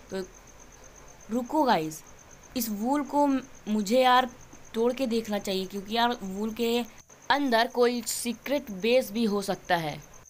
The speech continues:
तो गाइस यार चलो इस वूल को अभी तोड़ देते हैं, मतलब तोड़ लेते हैं भाई। and गाइस यार अभी यहाँ पे तो कुछ नहीं था, यहाँ पे भी कुछ नहीं था।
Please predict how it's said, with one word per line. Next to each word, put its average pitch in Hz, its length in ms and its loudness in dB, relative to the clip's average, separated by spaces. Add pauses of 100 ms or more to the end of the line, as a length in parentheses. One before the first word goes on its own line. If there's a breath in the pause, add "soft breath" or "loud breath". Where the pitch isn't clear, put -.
(540)
तो 220 80 6
गाइस 277 240 6
यार 320 100 4
चलो 269 320 4
इस 254 140 -4
वूल 214 300 -4
को 247 200 0
अभी 233 140 -2 (200)
तोड़ 233 220 4
देते 226 320 0
हैं, 202 280 -4
मतलब 214 340 -6
तोड़ 269 220 6
लेते 226 360 -2
हैं 226 180 -4
भाई। 185 260 -2 (800 loud breath)
and 220 240 2
गाइस 208 260 6
यार 214 180 4
अभी 196 240 0
यहाँ 190 260 -2
पे 208 60 -4
तो 202 120 -8
कुछ 202 260 -6
नहीं 190 180 -4
था, 185 180 -2
यहाँ 185 300 -2
पे 226 120 0
भी 233 120 -4
कुछ 233 220 -2
नहीं 196 200 -6
था। 180 220 -8